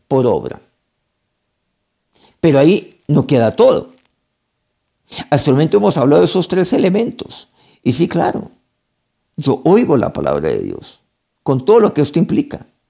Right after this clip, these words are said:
Yo lo guardo en mi corazón, guardo en mi corazón, atesoro en mi corazón la palabra de Dios,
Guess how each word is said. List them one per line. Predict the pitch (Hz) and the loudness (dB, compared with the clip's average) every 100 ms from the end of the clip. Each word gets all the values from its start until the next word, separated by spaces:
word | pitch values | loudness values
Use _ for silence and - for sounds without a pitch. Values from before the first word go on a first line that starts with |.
| - - | -20 -20
Yo | - 147 | -2 2
lo | 160 156 | 4 2
guardo | 143 190 233 208 | 2 2 2 0
en | 208 | -2
mi | 180 | -2
corazón, | - 151 151 - 254 123 - | -4 -8 -6 -6 -6 -8 -14
guardo | - 156 208 254 202 | -12 -2 0 0 -2
en | 185 | -4
mi | 160 | -4
corazón, | 147 139 - - | -4 -6 -8 -8
atesoro | - 214 143 175 254 254 | -8 -6 -6 -2 -2 -2
en | 202 | -4
mi | |
corazón | 175 156 151 - | -6 -6 -6 -8
la | - - | -10 -8
palabra | - - - | -8 -6 -6
de | - | -6
Dios, | - - - | -4 -4 -6